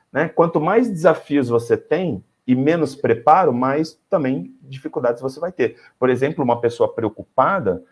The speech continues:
né, você vê pessoas, "Ah, essa pessoa tá preocupada o tempo inteiro." Por quê? Porque ela não tem habilidades suficientes pra resolver os problemas que ela tem. Então, eu fico preocupado o tempo inteiro. E aí começa a gerar ansiedade. A maior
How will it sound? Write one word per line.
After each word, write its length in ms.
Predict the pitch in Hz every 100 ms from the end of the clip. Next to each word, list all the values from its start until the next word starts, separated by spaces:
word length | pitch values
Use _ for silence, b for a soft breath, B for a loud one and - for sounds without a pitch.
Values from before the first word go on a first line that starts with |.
| b -
né, 300 | 127 143 -
você 160 | - 113
vê 120 | 113
pessoas, 400 | 120 117 127 -
"Ah, 280 | 131 151 131 b b
essa 140 | -
pessoa 320 | 123 139 131 139
tá 140 | -
preocupada 560 | - 139 139 135 135 135
o 60 |
tempo 220 | 139 143
inteiro." 260 | - 120 117
Por 160 | 151 160
quê? 160 | 113
Porque 280 | - 131 151
ela 160 | 143 151
não 120 | 147
tem 120 | 147
habilidades 540 | 139 147 139 139 143
suficientes 480 | 147 - - 135 131
pra 160 | - 135
resolver 340 | 143 151 131
os 80 | 123
problemas 460 | - 123 123 123 -
que 80 |
ela 120 | 139 147
tem. 220 | 147 131 - _ _ _
Então, 120 | 117
eu 60 | 123
fico 260 | 135 131
preocupado 720 | 131 139 131 - - 135 147
o 40 | 113
tempo 260 | 113 104
inteiro. 320 | - 98 90 B B
E 80 | -
aí 100 | 110
começa 380 | 123 135 135 135
a 20 |
gerar 220 | 123 120
ansiedade. 520 | 120 117 120 104 110 B B B _
A 80 | 170
maior 480 | 127 143 190 240